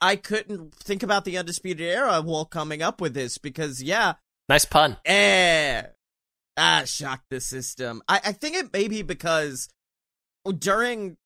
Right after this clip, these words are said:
Speaker 1: of course, Adam Cole's historic N X T title reign, which is not to be dismissed,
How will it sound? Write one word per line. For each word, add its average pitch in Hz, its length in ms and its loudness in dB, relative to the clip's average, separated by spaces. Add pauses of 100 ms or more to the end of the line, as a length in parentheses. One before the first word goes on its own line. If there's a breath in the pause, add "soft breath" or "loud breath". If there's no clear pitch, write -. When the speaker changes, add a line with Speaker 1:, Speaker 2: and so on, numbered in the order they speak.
(220)
Speaker 1:
of 170 120 -2
course, 208 280 0
Adam 185 360 4
Cole's 175 300 -2
historic 175 720 0
N 151 160 -2
X 135 280 -6
T 151 200 -6
title 131 380 -2
reign, 104 300 -6
which 135 320 -6
is 143 300 -6
not 156 440 2
to 160 80 -6
be 131 160 -6
dismissed, 123 560 -8